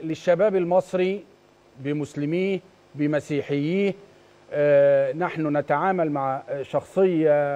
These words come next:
مفكرة مبدعة، آه، صديقنا الدكتور إكرام لمعي. حابب النهاردة لو حابب تكلم الشباب المصري، آه، وتوجه له رسالة،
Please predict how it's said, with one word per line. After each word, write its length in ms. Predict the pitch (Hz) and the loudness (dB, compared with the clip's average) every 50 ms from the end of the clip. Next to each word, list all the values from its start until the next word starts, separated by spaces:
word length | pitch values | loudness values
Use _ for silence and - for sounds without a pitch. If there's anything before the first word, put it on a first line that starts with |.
| 139 139 135 135 131 131 | -4 -6 -8 -8 -8 -8
مفكرة 840 | 139 139 123 - 151 143 - - 170 185 196 175 165 165 160 151 | -8 -8 -4 -2 -4 -4 -2 0 4 4 6 6 6 6 4 2
مبدعة، 600 | 143 143 135 123 120 135 185 202 190 180 175 170 170 - _ _ _ _ _ _ - | 0 -2 -6 -8 -6 0 2 2 4 4 2 0 -2 -8 _ _ _ _ _ _ -10
آه، 260 | - 131 131 131 123 113 | -6 -2 -2 -2 -2 -2
صديقنا 400 | - 143 143 151 143 - 170 160 | -2 0 0 0 0 0 -2 -2
الدكتور 380 | 139 147 - - 185 180 160 | -2 -2 -2 -2 0 0 0
إكرام 300 | - - 170 180 175 175 | 0 2 2 2 4 4
لمعي. 420 | 185 208 208 196 196 226 240 214 - _ _ _ _ _ _ _ _ | 2 2 2 0 0 -2 -2 -4 -8 _ _ _ _ _ _ _ _
حابب 380 | - - 214 262 269 226 214 202 | -6 0 2 4 4 4 4 2
النهاردة 500 | 208 202 196 190 202 247 240 202 202 208 | 2 0 -2 0 0 0 2 2 2 4
لو 140 | 202 185 170 | 4 4 2
حابب 300 | - - 240 247 220 208 | 2 0 0 2 2 0
تكلم 420 | - - 190 - 240 233 220 208 | -2 -4 -2 0 2 2 2 0
الشباب 360 | 185 - - 202 220 240 214 | -2 -4 -2 0 2 2 2
المصري، 640 | 202 190 185 196 196 185 - - 160 160 156 160 170 - _ _ _ _ _ _ _ _ _ _ - | 2 2 2 2 2 0 0 -4 -6 -4 -4 -6 -8 -10 _ _ _ _ _ _ _ _ _ _ 0
آه، 480 | 156 156 151 151 151 147 147 147 147 - - | 4 4 6 6 6 4 4 2 0 -2 -2
وتوجه 500 | 165 165 156 - 175 175 160 175 254 247 | -4 -6 0 2 2 2 4 4 4 4
له 140 | 214 208 190 | 4 2 0
رسالة، 520 | 175 - - 196 202 190 170 151 139 113 | 0 0 4 6 6 6 6 4 2 -2